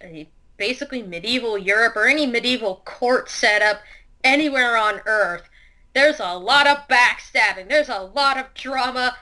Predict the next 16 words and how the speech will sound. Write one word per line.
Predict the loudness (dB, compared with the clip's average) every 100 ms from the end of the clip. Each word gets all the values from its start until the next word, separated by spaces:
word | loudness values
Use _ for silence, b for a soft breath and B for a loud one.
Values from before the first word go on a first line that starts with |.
| b b _
and | -4 0 0 -2 -10 -20
not | -20 -6 -6 -2
everybody | -4 -4 -8 -6 -6 -6
gets | -8 -10 -8
their | -10 -8
happy | -2 -2 -4 -8 -4
ending. | -4 -4 -10 -12 -14 _ -18
And | -8
there's | -6 -4
a | -4
lot | -4 0 2 4
of | 2
different | 0 -2 -2
cultural | -2 -2 -4 -10 -10
stuff | -12 -6 -6 -6
to | -18